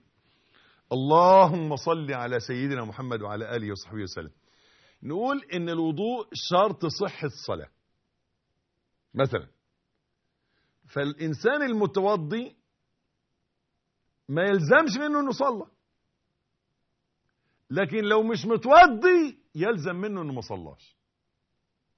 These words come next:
يعني لو واحد وقف واستقبل القبلة ورفع إيديه وكبر الله أكبر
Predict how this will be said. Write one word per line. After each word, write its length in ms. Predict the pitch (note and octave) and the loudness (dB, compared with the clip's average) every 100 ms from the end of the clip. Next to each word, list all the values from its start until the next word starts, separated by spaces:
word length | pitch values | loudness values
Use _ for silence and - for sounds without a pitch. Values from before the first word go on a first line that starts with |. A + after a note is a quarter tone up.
| _ _ _ _ A2+ | _ _ _ _ -10
يعني 220 | A#2+ A2+ | -8 -6
لو 120 | A#2+ | -4
واحد 240 | C#3+ C3 | -4 -6
وقف 380 | B2+ E3+ F3 - _ _ _ _ _ - | -6 -6 -6 -8 _ _ _ _ _ -16
واستقبل 560 | A2 - F3+ C#3+ C#3 | -14 -4 -4 -2 -4
القبلة 480 | C3 A2+ F3 F#3 C4 - _ _ _ _ _ _ | -4 -6 -6 -6 -10 -14 _ _ _ _ _ _
ورفع 420 | A2 E3+ D#3 D#3 | -4 -2 -2 -4
إيديه 420 | C3 C#3 F3+ G3+ - _ _ _ _ _ - | -4 -6 -6 -8 -14 _ _ _ _ _ -12
وكبر 540 | B2 G3 D#3 C3 C3+ | 2 4 4 0 -2
الله 920 | B2+ A#2+ A2+ A2 G#2+ A#2 B2+ B2 A#2 | -2 -4 -8 -6 -4 -2 -2 -4 -10
أكبر 360 | - - F2 | -12 -12 -14